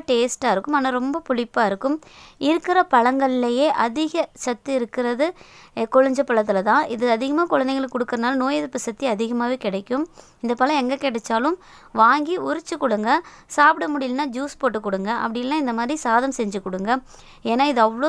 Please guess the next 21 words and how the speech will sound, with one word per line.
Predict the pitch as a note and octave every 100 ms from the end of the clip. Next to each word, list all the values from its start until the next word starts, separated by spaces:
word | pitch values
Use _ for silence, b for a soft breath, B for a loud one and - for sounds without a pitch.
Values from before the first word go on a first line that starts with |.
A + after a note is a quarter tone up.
| D4+
சத்து | G#3 - A#3+
மிக்கதுங்க. | G3 G3+ G3 G3 C#4+ F#4 B B B -
இது | C4 D4+
எலுமிச்சை | C4 D4 D#4 C#4+
பழம் | C4 A#3+
மாதிரி | A#3 A#3+
தான் | C4 G#3+
இருக்கும். | G3 - F4 B B B -
சிட்ரிக் | D4+ F4+ F4 C#4
ஆசிட் | A#3+ D4 C4+
இது | A3+ A3
ரொம்ப | A3+ C#4 B3
அதிகமாவே | G3+ A3 A#3 A3+ A#3+ A#3
இதுல | G3 F3+
இருக்கு. | F3 A#3 D#4+ G#4+ B B B B A#3+
வாங்க, | A3+ C4+ E4+
இப்ப | B3+ A3+
எப்படி | A3+ A#3
செய்யலாம்னு | F#3+ F#3 C#4 G#3
பார்க்கலாம். | F#3+ F#3 F3+ - b b b A#3+
இப்ப | A#3